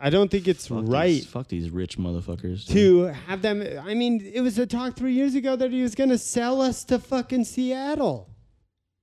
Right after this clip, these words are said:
Speaker 1: The Supersonics come back, and my, but, like, how do they feel about the Supersonics went to a championship, lost to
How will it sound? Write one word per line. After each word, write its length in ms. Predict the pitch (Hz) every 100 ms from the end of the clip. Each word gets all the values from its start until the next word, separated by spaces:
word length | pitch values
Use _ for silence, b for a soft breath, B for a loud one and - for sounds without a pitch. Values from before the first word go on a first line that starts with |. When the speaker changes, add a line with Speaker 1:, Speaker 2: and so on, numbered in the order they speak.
| _ _ _
Speaker 1:
The 80 | -
Supersonics 760 | - 262 277 269 240 220 185 -
come 180 | 196 175
back, 340 | 175 160 143
and 160 | 143 139
my, 200 | 160 -
but, 140 | 160 226
like, 200 | 226 190 - _ _ _ _ _ _ _ 240
how 180 | 262
do 140 | 214 214
they 220 | 214 262
feel 260 | - 226 160
about 220 | 143 147
the 60 |
Supersonics 840 | 139 - 202 196 - 180 156 131 -
went 220 | 170 175
to 120 | 190
a 60 | 196
championship, 760 | - 185 196 185 180 - 175 135
lost 720 | 135 160 170 151 - _ - _ -
to 420 | 165 165 160 143